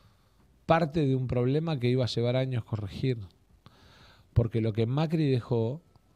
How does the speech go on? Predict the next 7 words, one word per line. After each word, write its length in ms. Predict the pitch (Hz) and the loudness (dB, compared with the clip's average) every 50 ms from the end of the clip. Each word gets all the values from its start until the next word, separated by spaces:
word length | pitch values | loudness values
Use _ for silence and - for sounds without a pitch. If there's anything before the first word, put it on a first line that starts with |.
| _ _ _ _ _ _ _ _ _ _ _ _ _ _ _ _ | _ _ _ _ _ _ _ _ _ _ _ _ _ _ _ _
es, 320 | - 110 117 120 113 - - | -2 -2 0 0 -2 -4 -8
para 260 | - - 110 110 104 | -2 -2 -2 -2 0
que 100 | 104 107 | -2 -2
la 100 | 101 98 | -2 -2
gente 320 | - - 127 127 117 123 | -2 -2 -4 -2 -2 -4
tome 260 | 107 - 127 123 127 | -2 -2 -4 -2 0
dimensión, 680 | 123 120 117 113 117 117 107 - - 113 107 107 110 110 | -2 -2 -2 -2 -2 -4 -4 -2 -2 -4 -4 -4 -8 -10